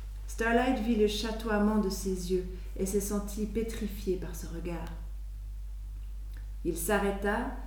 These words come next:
et demeura debout, en pleine lumière, dos à la paroi. Le ciel vide derrière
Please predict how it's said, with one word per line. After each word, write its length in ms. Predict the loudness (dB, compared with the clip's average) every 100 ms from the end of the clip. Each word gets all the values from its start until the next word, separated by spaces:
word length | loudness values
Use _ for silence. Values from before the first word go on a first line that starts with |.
| -8 -8 -2
et 120 | 4
demeura 480 | 6 8 6 4 4
debout, 500 | 6 6 4 -2 -2 -6 -8 -8 -6
en 80 | -4
pleine 400 | 0 4 6 8
lumière, 600 | 8 6 4 0 -2 -4 -6 -8 -8
dos 240 | 2 6 6
à 80 | 2
la 100 | -2
paroi. 520 | -2 -4 -4 -6 -6 -8 -8 -8 -8 -8 -8 -8 -8 -8 -8 -8 -6 -6 -4
Le 140 | 2 2
ciel 420 | 4 0 2 0
vide 340 | 0 0 0 -4
derrière 400 | -4 -4 -4